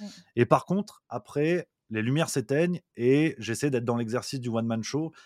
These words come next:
Speaker 2: à faire des sketchs. Donc je suis plus Rémi en chemise bleue et j'emmène, euh, les spectateurs, euh, dans la découverte de l'Eurovision en deux mille trente-cinq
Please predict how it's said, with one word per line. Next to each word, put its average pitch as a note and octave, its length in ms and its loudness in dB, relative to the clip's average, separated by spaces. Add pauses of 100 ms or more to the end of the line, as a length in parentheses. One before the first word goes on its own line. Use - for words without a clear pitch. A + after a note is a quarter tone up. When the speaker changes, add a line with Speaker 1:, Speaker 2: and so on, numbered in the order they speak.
(120)
Speaker 2:
à A2 60 -6
faire C#3 120 4
des C#3 100 2
sketchs. - 440 -4
Donc G#2+ 120 -6
je A2 100 -4
suis A#2 180 -6
plus F#3+ 180 2
Rémi D3 300 2
en A#2 80 -4
chemise G#2+ 260 -8
bleue C3 340 0 (380)
et A2 140 2
j'emmène, C3 480 4
euh, A#2+ 120 0
les A#2 120 0
spectateurs, C3+ 720 0
euh, G#2 500 0
dans G#2 120 0
la A2 100 4
découverte C3 420 2
de A#2 80 -2
l'Eurovision D3 560 0
en D3 60 0
deux B2 100 0
mille A#2 140 -2
trente-cinq A#2+ 520 -8